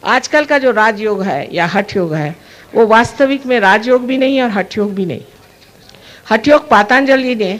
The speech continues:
हजारों वर्ष पूर्व लिखा था और उसमें से आजकल का जो हठ योग है, वो यम नियम के एक अष्टांग में का इतना सा एक छोटा सा हिस्सा है।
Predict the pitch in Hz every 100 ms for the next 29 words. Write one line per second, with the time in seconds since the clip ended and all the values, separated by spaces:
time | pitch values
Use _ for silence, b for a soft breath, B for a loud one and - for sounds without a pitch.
0 | - - - 185 226 269 233 226 220 -
1 | 175 139 - 185 190 143 - - _ _
2 | B B B B B - 233 233 254 294
3 | 294 254 214 226 269 262 254 233 220 208
4 | 208 233 214 196 170 B B B - 214
5 | 208 269 254 226 226 233 233 214 208 202
6 | 226 214 240 208 202 208 151 - 240 233
7 | 226 202 143 208 - 202 196 196 170 147
8 | B B - 180 - - -